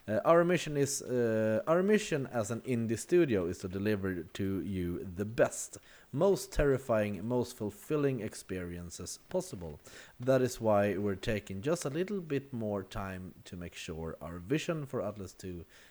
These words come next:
is in no way compromised and is the experience you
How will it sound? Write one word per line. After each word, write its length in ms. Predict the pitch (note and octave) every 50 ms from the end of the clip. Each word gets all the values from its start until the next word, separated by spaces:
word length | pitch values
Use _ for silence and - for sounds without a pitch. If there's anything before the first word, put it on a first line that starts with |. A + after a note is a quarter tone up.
| _ _ -
is 260 | - F#2 F2 - -
in 300 | - - F#2 F#2 G2 A2
no 280 | C#3 F3 F3 E3+ D3+ B2+
way 240 | B2+ A#2+ A2+ G#2+ F#2
compromised 840 | - - - A#2 A2 F#2+ G#2 F#2+ F#2+ F#2 F2+ F2 E2+ E2 - - - - - F2+
and 120 | E2 D#2+
is 420 | D#2+ E2+ - - - - - - - D#2+ F2
the 160 | F2+ E2+ -
experience 840 | F#2 - - - - - A2+ A2 G#2 G2 F#2+ F#2 F2+ F2 - - -
you 300 | D#2+ E2 D#2 D#2+ D#2 D2+